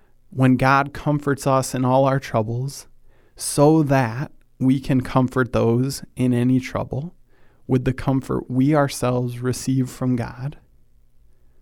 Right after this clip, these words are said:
What he's saying here is, well, if I use that word, so, that phrase, "so that," it's gonna kinda seem like, well, that's the intended result,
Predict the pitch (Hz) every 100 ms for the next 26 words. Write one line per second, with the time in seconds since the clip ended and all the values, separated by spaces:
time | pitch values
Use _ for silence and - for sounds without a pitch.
0 | - _ - - - - 120 135 151 151
1 | - 151 160 135 127 127 - 139 160 _
2 | _ - _ - 127 131 127 131 - -
3 | - - - 139 147 151 156 175 196 170
4 | 160 151 - 131 131 131 120 - - 131
5 | 135 - - - 135 131 127 - - 135
6 | 127 123 120 - 190 _ - - _ -
7 | _ - _ _ _ _ - 139 - 170
8 | 170 - 165 160 143 - 185 190 165 139
9 | 139 143 143 165 - - 151 131 127 -
10 | 190 208 175 151 127 123 110 113 110 123